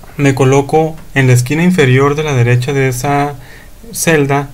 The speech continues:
dejo presionado el botón izquierdo del mouse y lo comienzo a arrastrar hacia abajo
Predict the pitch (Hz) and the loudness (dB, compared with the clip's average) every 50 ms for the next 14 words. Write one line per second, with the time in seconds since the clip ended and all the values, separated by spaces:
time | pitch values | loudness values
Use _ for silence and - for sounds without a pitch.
0 | - - - 135 127 127 123 151 147 - 139 143 123 127 127 120 123 127 131 127 | -16 -12 -4 -2 -2 0 0 -2 -2 -2 -2 -2 0 2 4 6 6 6 6 4
1 | 123 117 123 123 120 127 131 - - - - 135 131 139 139 139 139 147 151 151 | 0 -2 0 2 2 2 2 0 -4 -2 0 0 2 2 0 0 0 -2 -2 -2
2 | 151 147 143 151 147 143 - - - - - - - - - 160 165 180 180 180 | -2 0 0 -2 -2 -6 -10 -14 -18 -20 -20 -20 -16 -8 -4 0 2 4 4 4
3 | 165 160 - 139 131 135 135 131 123 - 147 135 135 127 123 123 131 135 135 139 | 2 2 0 0 0 0 0 -2 -2 -4 -4 -2 -2 -4 -4 -4 -2 -2 -2 -2
4 | 131 - 151 151 143 143 139 135 123 - 151 151 147 | -2 -4 -4 -2 0 0 0 0 -2 -4 -6 -6 -6